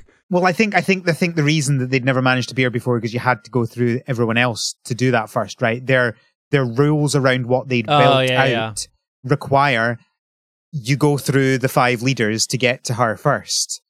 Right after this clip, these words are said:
Speaker 2: And then you get to the five leaders by going through the bases in that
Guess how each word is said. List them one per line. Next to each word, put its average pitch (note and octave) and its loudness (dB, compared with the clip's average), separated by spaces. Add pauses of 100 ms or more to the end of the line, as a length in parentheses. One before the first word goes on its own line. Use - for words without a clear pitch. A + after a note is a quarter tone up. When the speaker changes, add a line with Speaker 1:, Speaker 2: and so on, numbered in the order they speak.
(280)
Speaker 2:
And C3 0
then B2 2
you B2 0
get C3+ 0
to C3+ -8
the A#2 -8
five B2+ 0
leaders B2+ -2
by A#2+ 0
going B2 -2
through B2 -4
the A#2 -4
bases A#2+ -2
in A#2 -6
that A#2 -8